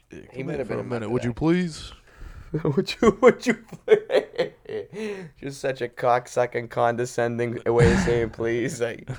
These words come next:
Speaker 1: <laughs>
Speaker 2: you don't mean please. You're just being a fuck.
Speaker 1: Real fuck, that one.
Speaker 2: Oh, yeah.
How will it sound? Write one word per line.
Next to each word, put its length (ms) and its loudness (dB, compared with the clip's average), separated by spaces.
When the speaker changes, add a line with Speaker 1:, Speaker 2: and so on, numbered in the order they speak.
Speaker 1:
<laughs> 180 -6
Speaker 2:
you 120 -6
don't 240 0
mean 240 -12
please. 560 -10
You're 100 -6
just 180 -2
being 200 -4
a 80 -6
fuck. 560 0
Speaker 1:
Real 240 -6
fuck, 380 -6
that 140 -6
one. 260 -10
Speaker 2:
Oh, 200 -6
yeah. 240 -6